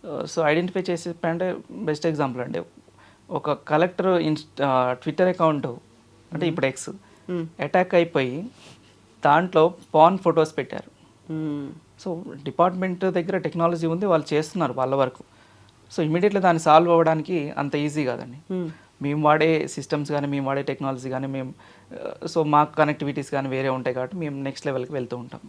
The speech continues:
Speaker 1: ఫాస్ట్గా. వాళ్ళకి ఆ, ఆ ఫీజిబిలిటీ ఉండదు, తక్కువ
Speaker 2: మ్మ్.
Speaker 1: ఉంటుంది చాలా కూడా.
Speaker 2: Exactly.
Speaker 1: So, అలా అటాక్ చేసినప్పుడు మాకు within a, ఆ, టూ to త్రీ అవర్స్‌లో మేము రిజాల్వ్ చేసి ఇవ్వడం జరిగింది.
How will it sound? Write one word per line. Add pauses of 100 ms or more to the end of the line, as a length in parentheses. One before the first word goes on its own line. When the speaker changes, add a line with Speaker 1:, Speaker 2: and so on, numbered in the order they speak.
Speaker 1:
ఫాస్ట్గా. (460)
వాళ్ళకి
ఆ,
ఆ
ఫీజిబిలిటీ
ఉండదు, (140)
తక్కువ
Speaker 2:
మ్మ్.
Speaker 1:
ఉంటుంది
చాలా
కూడా.
Speaker 2:
Exactly. (380)
Speaker 1:
So,
అలా
అటాక్
చేసినప్పుడు
మాకు
within
a, (200)
ఆ, (200)
టూ
to
త్రీ
అవర్స్‌లో
మేము
రిజాల్వ్
చేసి
ఇవ్వడం
జరిగింది.